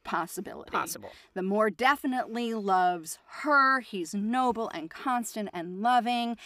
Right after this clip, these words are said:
Speaker 1: and he would be a great husband for her.
Speaker 2: Yeah. "It would all be hunky-dory if I didn't jump in." I love this. "Now I do love her too." Yeah, me too. I lust after her. And then, and then he's like, "No, no, not lust.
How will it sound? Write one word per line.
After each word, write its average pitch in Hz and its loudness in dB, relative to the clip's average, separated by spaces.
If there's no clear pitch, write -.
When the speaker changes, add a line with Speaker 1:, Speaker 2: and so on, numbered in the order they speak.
Speaker 1:
and 190 -2
he 285 -6
would 254 -6
be 254 -6
a 247 -4
great 220 -2
husband 160 -8
for 165 -6
her. 135 -4
Speaker 2:
Yeah. 233 -8
"It 220 0
would 202 0
all 285 4
be 285 0
hunky-dory 208 -2
if 160 -6
I 180 0
didn't 151 -8
jump 135 -10
in." 135 -6
I - 4
love 220 6
this. 175 0
"Now 180 0
I 226 2
do 214 -2
love 196 -2
her 226 -6
too." 220 -14
Yeah, 294 -2
me 339 4
too. 359 -4
I 180 -2
lust 277 0
after 143 -6
her. 165 -12
And 190 -2
then, 165 0
and 165 -2
then 165 -2
he's 147 -4
like, 143 -6
"No, 175 0
no, 143 -4
not 156 0
lust. - -12